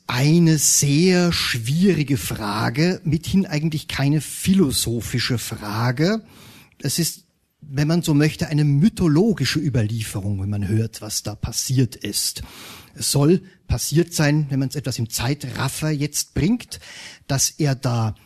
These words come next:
saß. Kurz vorher hat er sehr harte Askese geübt, hat sich überlegt, diese harte Askese aufzugeben,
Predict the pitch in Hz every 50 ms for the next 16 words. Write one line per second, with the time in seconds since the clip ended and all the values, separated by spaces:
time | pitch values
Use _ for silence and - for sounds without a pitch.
0 | _ _ - - - 120 117 123 127 156 196 196 - - - - - - 139 135
1 | - - - - 143 156 147 127 123 127 123 - 123 113 - - 131 127 110 -
2 | - 143 151 160 185 - - 165 - 139 - - - - 127 147 180 165 185 180
3 | - 185 - 185 160 170 160 - - - - - - - - - - - - _
4 | - 131 127 - - - - - _ - - - 135 127 - - - - - -
5 | - - - - - _ - 196 135 131 135 127 135 151 160 - - - - 139
6 | 123 143 117 120 131 143 151 156 - 175 - 151 123 - - - - 123 131 135
7 | 123 - 151 - 143 196 202 - - - - 190 - 165 160 160 160 - 165 160
8 | 156